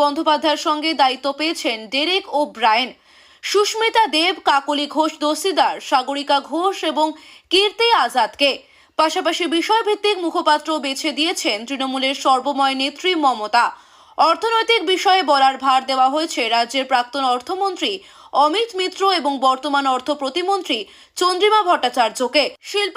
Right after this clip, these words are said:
সংক্রান্ত বিষয়ে বলার দায়িত্ব দেওয়া হয়েছে রাজ্যের শিল্পমন্ত্রী শশী পাজা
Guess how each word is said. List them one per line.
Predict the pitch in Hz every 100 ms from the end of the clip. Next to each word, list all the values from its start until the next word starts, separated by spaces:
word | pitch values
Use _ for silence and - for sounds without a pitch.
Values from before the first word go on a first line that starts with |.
| 494
সংক্রান্ত | 508 415 427 403 415
বিষয়ে | 392 370 415 427
বলার | 330 320 311
দায়িত্ব | 302 294 302
দেওয়া | 277 302 311
হয়েছে | 349 349 392
রাজ্যের | 370 302 294 320
শিল্পমন্ত্রী | 320 349 311 381 381 392 285 254
শশী | 254 320 311 339 320
পাজা | 294 262 285 370